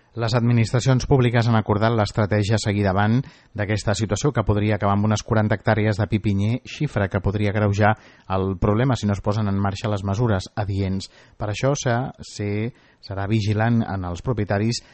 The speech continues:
de les zones forestals amb pins que segueixin les indicacions donades. Qualsevol deixadesa en aquest sentit podria comportar l'acumulació de restes vegetals al sotabosc que, per les seves característiques piròfiles, serien benzina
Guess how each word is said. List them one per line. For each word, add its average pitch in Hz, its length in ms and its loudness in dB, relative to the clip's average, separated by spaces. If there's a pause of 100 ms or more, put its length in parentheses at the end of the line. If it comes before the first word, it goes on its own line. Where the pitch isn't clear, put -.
(200)
de 98 260 -4
les 95 160 -2
zones 104 300 -2
forestals 117 480 -2
amb 98 160 -2
pins 123 260 0
que 101 100 -4
segueixin 101 360 -2
les 98 100 -2
indicacions 98 640 0
donades. 104 420 0 (320)
Qualsevol 107 460 0
deixadesa 101 400 0
en 101 80 0
aquest 104 240 -6
sentit 104 360 -2
podria 101 360 2
comportar 104 420 2
l'acumulació 104 640 2
de 101 140 0
restes 101 320 -4
vegetals 104 480 0 (240)
al 92 180 -2
sotabosc 110 540 0
que, 131 160 0
per 113 160 -2
les - 80 -6
seves 107 180 0
característiques 101 800 -2 (320)
piròfiles, 110 720 0
serien 98 560 0
benzina 101 540 0